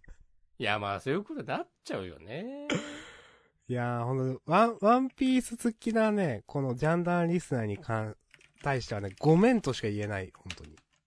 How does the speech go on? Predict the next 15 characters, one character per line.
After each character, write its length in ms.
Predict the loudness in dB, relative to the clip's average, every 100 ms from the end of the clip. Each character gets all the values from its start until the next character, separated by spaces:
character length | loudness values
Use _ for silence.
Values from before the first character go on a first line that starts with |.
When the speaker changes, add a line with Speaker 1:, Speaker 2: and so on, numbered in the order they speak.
| _ -14
Speaker 1:
う 20 |
ん。 320 | -12 -12 -14 -14
Speaker 2:
も 200 | -10 -6
う 20 |
ず 140 | -4 -6
っ 60 | _
と、 180 | -6 -6 _
最 240 | -4 -2
初 100 | -2
か 120 | -2 -2
ら 80 |
最 220 | 0 -2 -2
後 100 | -6
ま 100 | -10
で。 160 | -16